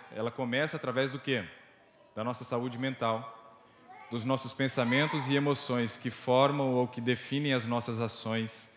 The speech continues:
E aí vem os hábitos e a formação do caráter. Saúde social é o relacionamento com o próximo.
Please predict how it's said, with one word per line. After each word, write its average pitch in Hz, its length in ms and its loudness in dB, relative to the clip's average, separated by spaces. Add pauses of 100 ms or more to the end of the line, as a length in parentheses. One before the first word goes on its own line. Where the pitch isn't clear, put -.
(640)
E 98 80 0
aí 113 140 6
vem 117 140 2
os 107 200 -2
hábitos 151 720 4 (400)
e 113 60 0
a 110 40 2
formação 110 420 -2
do 101 80 -6
caráter. 73 420 -6 (1700)
Saúde 175 460 8
social 170 680 6
é 170 60 8
o 165 100 8
relacionamento 160 720 4
com 139 220 2
o 190 220 6 (680)
próximo. 78 640 -6